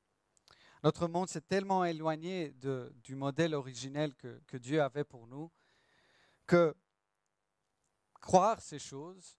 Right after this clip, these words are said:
dire ces choses, euh, à, à l'extérieur, les gens vont nous appeler sexistes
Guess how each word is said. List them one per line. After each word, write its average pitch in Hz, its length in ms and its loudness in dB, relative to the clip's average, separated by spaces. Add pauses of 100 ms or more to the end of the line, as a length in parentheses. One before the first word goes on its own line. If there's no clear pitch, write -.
(120)
dire 196 420 0
ces 151 220 -6
choses, 147 560 -2 (180)
euh, 139 40 2
à, 120 380 -4 (460)
à 165 360 0
l'extérieur, 175 720 -2 (1160)
les 165 120 2
gens 208 180 4
vont 185 180 -6
nous 185 180 -4
appeler 185 220 0
sexistes - 600 -8